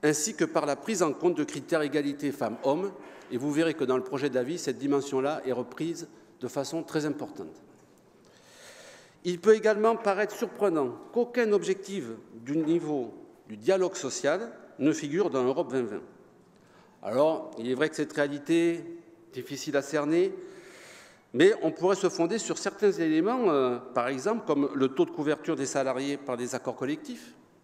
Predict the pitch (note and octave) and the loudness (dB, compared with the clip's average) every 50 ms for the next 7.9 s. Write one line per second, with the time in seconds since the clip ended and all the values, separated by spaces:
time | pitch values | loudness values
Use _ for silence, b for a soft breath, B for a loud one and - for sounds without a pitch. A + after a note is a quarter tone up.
0 | _ _ _ _ b b b b b b b b b b b b b - A#2 C3 | _ _ _ _ b b b b b b b b b b b b b 2 4 6
1 | D3+ E3+ E3+ D#3+ D#3+ D#3+ D#3+ E3 E3+ C#3 - - - F3+ F#3+ F3+ F3+ F3+ F3+ - | 6 6 4 4 2 0 0 0 -4 -4 -4 -6 -2 0 4 6 6 6 6 4
2 | - - G#2+ G#2 A#2+ A#2+ C3 C#3+ D#3 F#3+ A3+ B3 B3 - - - - - - - | 0 -6 -6 -2 -2 0 2 2 2 0 0 -2 -6 -10 -14 -20 -20 -20 -20 -20
3 | _ _ _ _ _ _ _ - A#2 B2+ B2+ - F3+ F3 - F3+ F3 F3 F#3 F#3+ | _ _ _ _ _ _ _ -4 -4 -4 -2 -2 -4 0 2 0 2 2 2 0
4 | F3 D#3 E3+ D#3+ D#3 D#3+ E3+ E3+ F3 - F3+ F#3+ E3+ D3 D#3+ - - C#3+ B2+ D3 | 2 2 0 0 0 0 -2 -2 -2 -2 -2 -2 -2 -2 -6 -6 -4 -2 0 0
5 | C#3+ - - D#3 D#3 - - F3 E3+ E3 D3+ C#3 B2+ C3+ C#3+ C#3 D3+ C#3+ C#3 E3 | 0 0 -2 -2 -2 0 2 4 4 4 2 0 -2 0 2 2 2 0 -2 -6
6 | D#3 - C#3+ B2 - - C3+ B2 C3+ B2+ - - B2+ A#2 A2+ A2+ A#2 - D3+ D3+ | -4 -4 -4 -4 -2 -2 -2 0 0 -2 -2 -2 -4 -4 -4 -6 -2 -2 -2 -2
7 | - - - D3+ C#3 - C#3 A#2+ - A#2+ G#2+ - - C#3 D3 D#3+ F#3+ | -2 0 0 0 0 0 -2 -6 -6 -6 -6 -6 -6 -6 -4 -4 -4